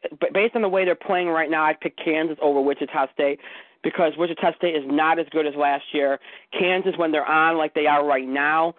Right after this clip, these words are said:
even though they lost in the Big twelve championship, uh, I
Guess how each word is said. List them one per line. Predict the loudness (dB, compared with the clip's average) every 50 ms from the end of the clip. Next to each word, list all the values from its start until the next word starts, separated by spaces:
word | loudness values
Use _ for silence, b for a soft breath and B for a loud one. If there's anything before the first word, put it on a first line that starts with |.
| b b b
even | 0 2
though | 2 2
they | 2 2
lost | 4 4 4 4 2 0 -2
in | -6
the | -4
Big | -4 -6 -6 -2 0
twelve | 2 2 2 0 -4
championship, | -6 -6 -4 -4 -4 -4 -2 0 0 0 0 0 -4 B B B B B B B _
uh, | 2 2 4 4 4 4 4 2 2 0 -2 -2 0
I | 0 0 0